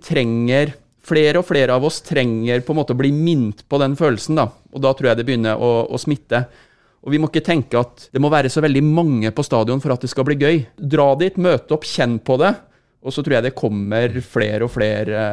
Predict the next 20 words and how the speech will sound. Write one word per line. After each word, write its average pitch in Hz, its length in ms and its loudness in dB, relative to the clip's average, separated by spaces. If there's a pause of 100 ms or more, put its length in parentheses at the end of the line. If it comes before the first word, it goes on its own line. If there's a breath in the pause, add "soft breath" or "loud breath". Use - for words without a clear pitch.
(260)
eh, - 80 -10
om 135 220 -4
ikke 135 180 -2
løpende, 131 480 0
så - 80 -2
i 143 80 2
hvert 120 160 0
fall, 117 320 0
eh, 123 160 -2
strømmende 117 560 -2
til, 107 260 -2
eh, - 440 -8 (100)
etter - 160 -4
hvert, 107 160 -6
for - 160 -8
det, - 60 -12 (100)
det - 80 -6
er 117 80 -6
så - 160 -10
utrolig - 480 -10